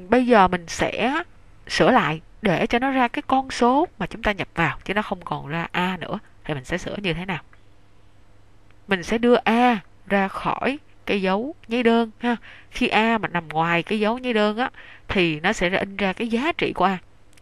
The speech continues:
Còn nếu A nằm trong dấu nháy đơn, nó sẽ thể hiện đó là cái chuỗi rồi. Rồi, chúng ta đặt ra ngoài.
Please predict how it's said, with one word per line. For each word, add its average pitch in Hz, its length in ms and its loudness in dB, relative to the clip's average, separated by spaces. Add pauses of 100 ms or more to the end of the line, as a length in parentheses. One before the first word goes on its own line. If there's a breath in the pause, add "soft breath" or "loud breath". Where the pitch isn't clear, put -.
Còn 190 160 0
nếu 226 200 2
A 247 280 0
nằm 180 160 -2
trong 247 300 2
dấu 277 100 -2
nháy 302 140 -4
đơn, 240 260 0
nó 247 80 -6
sẽ 240 140 0
thể - 240 -2
hiện 170 180 0
đó 226 100 2
là 233 100 2
cái 240 180 -6
chuỗi 185 240 2
rồi. 226 160 2 (1700 soft breath)
Rồi, 156 240 4
chúng 190 140 -8
ta - 100 0
đặt - 240 -4
ra 160 120 -2
ngoài. 151 300 -6